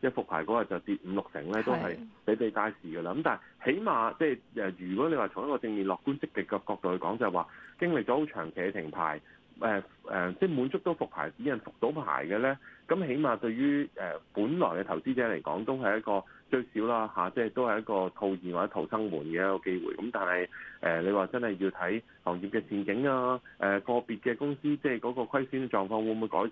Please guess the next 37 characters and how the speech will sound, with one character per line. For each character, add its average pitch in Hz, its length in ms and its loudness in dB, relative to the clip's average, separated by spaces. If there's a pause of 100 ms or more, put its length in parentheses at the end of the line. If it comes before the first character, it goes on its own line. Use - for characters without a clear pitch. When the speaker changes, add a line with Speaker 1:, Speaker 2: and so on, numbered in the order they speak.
Speaker 1:
善 98 120 -2
啊？ 95 80 2
呢 120 120 0
個 110 140 2
都 120 100 -2
真 120 160 0
係 107 100 -2 (120)
可 120 40 -2
能 95 120 -8
要 87 160 0 (280)
再 95 160 2
長 76 160 -6
啲 85 40 -8
嘅 101 240 0
時 - 80 -8
間。 - 180 -10
Speaker 2:
嗯， 208 240 4
頭 208 140 2
先 359 160 -2
都 392 80 0
提 208 200 2
到 185 200 2
即 233 100 -4
係 202 220 0
有 165 220 0
評 175 220 -6
級 226 120 -6
機-， 220 60 -8 (120)
機 226 160 2
構 180 180 -2
下 165 200 -2
調 - 140 -8
嗰 175 180 -2
個 196 80 -4 (100)
評 196 320 -4
級 - 60 0
啦。 196 180 4